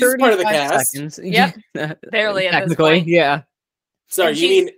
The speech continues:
Speaker 1: Emmy Award-winning Jane Lynch?
Speaker 3: True.
Speaker 2: Yes, yes.
Speaker 1: <laughs>
Speaker 2: Um,
Speaker 3: Um,
Speaker 1: Multi-Emmy Award-winning Jane Lynch because of the
Speaker 2: uh,
Speaker 1: show.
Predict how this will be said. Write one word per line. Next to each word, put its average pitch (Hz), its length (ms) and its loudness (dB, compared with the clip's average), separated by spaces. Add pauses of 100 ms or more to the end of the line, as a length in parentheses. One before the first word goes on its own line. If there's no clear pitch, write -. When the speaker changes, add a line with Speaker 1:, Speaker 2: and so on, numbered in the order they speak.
(100)
Speaker 1:
Emmy 180 260 0
Award-winning 170 920 -4 (220)
Jane 156 480 -6
Lynch? 151 500 -10 (220)
Speaker 3:
True. 190 220 -8
Speaker 2:
Yes, - 600 -10
yes. 101 680 -10 (360)
Speaker 1:
<laughs> 170 40 -16 (220)
Speaker 2:
Um, 110 360 -4
Speaker 3:
Um, 196 460 -4
Speaker 1:
Multi-Emmy 160 720 -2
Award-winning 156 640 -8
Jane 151 240 -8
Lynch 156 240 -8
because 147 240 -8
of 127 80 -8
the 113 80 -4
Speaker 2:
uh, 101 40 -6
Speaker 1:
show. 170 520 -8